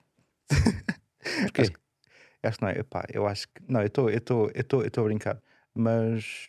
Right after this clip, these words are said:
Speaker 2: O que é que te assustou no que eu disse? Porque eu já vi, vi que ficaste desconfortável.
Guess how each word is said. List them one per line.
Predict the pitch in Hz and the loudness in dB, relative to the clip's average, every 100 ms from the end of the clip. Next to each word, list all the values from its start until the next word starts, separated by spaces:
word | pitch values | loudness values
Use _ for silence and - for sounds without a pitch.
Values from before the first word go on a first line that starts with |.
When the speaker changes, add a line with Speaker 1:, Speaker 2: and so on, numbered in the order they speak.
| _ | _
Speaker 2:
O | - | 0
que | |
é | 143 | 2
que | |
te | 151 | 2
assustou | 131 - 113 | 0 0 0
no | 101 98 | 0 0
que | |
eu | 101 | 0
disse? | 92 | 0
Porque | - | -2
eu | 104 | 0
já | 104 | 2
vi, | 113 113 | 2 2
vi | 117 | 0
que | - | -2
ficaste | - 113 - | -4 -4 -4
desconfortável. | - 101 - - 92 90 | -4 -6 -4 -2 -2 -2